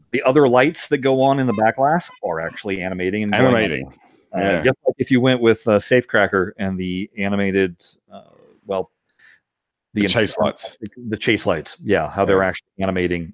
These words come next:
Speaker 1: as opposed to Farsight's, I don't think, animated at all. They were
Speaker 2: No.
Speaker 1: just on.
Speaker 2: Th-,
Speaker 1: Um,
Speaker 2: they, they were a, a, basically a static image. <laughs>
Speaker 1: Yeah. So this bodes really well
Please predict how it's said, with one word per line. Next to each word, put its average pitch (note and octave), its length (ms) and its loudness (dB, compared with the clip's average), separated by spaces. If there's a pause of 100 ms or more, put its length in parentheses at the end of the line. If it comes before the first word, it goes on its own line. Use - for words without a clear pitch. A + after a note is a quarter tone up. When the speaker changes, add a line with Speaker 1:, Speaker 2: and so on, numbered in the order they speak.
(140)
Speaker 1:
as G2+ 140 -2
opposed F2+ 400 -4
to E2+ 260 -2
Farsight's, F2+ 440 -2
I F2+ 60 -2
don't E2 160 -4
think, E2+ 160 -6
animated E2+ 380 -4
at E2 100 -2
all. F2 240 -2 (260)
They E2 80 -12 (100)
were F#2 80 2
Speaker 2:
No. F2 120 2
Speaker 1:
just E2 60 -16 (180)
on. F2 340 2 (560)
Speaker 2:
Th-, A2+ 120 2
Speaker 1:
Um, F2+ 420 0
Speaker 2:
they, G#2 140 2
they F#2+ 260 0
were E2+ 460 -2 (240)
a, D2 80 0
a, E2 40 -2
basically D#2+ 540 -4
a C#2 60 -6
static C#2+ 420 -6
image. B1 360 -14 (240)
<laughs> C#3+ 80 0 (360)
Speaker 1:
Yeah. D3 120 -6 (480)
So D#3+ 100 4
this G3+ 320 6
bodes D3+ 420 6
really D3 340 6
well B2 460 4